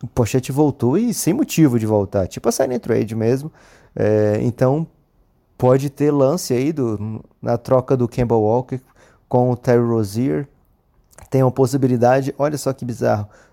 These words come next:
do Hornets pagar pra acontecer essa troca. <laughs> O Hornets tá saindo de Kemba pra Terry Rozier e ainda tem que pagar alguma coisa pro Boston pra isso acontecer.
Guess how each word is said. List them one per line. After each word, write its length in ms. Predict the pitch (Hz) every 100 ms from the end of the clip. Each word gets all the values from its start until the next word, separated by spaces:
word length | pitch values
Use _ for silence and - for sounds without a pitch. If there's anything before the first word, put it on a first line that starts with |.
| -
do 420 | 120 113 123 127 - _
Hornets 580 | - 139 160 156 - -
pagar 840 | - 165 120 98 127 165 180 - _ _ -
pra 220 | 131 123
acontecer 460 | 120 120 113 113 113
essa 180 | - 110
troca. 500 | - 107 117 - - _ _ _ -
<laughs> 140 | -
O 140 | 147
Hornets 460 | 120 113 117 123 - - - - -
tá 100 | 117
saindo 360 | - 123 131
de 100 | 123
Kemba 400 | 127 - 139 156
pra 160 | 139 127
Terry 180 | 123 123
Rozier 440 | 120 110 120 139
e 80 | -
ainda 160 | 135 120
tem 140 | 131
que 100 | 131
pagar 360 | 131 131 107 117
alguma 200 | 120 113
coisa 240 | 117 113
pro 140 | 110 104
Boston 360 | 98 107 -
pra 140 | 107 101
isso 140 | 107
acontecer. 520 | 107 107 104 - 117